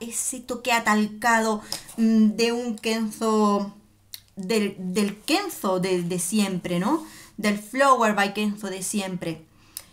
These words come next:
¿Y qué es lo que me encuentro? Un cítrico picante, porque es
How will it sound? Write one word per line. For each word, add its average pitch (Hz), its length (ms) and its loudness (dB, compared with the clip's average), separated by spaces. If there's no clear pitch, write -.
¿Y 233 160 -8
qué 381 300 2
es 349 120 -2
lo 294 140 -2
que 277 80 0
me 247 140 -2
encuentro? 175 540 -4
Un 392 240 0
cítrico 302 640 -2
picante, 208 680 0
porque 247 360 -2
es 311 160 -4